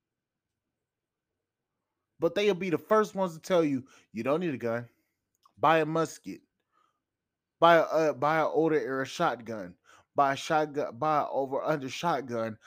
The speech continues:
that only holds two rou-, uh, holds two shells.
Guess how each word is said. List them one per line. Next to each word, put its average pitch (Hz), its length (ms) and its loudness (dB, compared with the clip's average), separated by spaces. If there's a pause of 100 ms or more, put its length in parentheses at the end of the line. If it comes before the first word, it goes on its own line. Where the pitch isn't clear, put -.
(240)
that 135 220 4
only 147 240 2
holds 139 340 0
two 160 240 -4
rou-, 151 180 0
uh, 120 260 -8
holds 147 520 -2
two 151 200 -4
shells. 127 640 0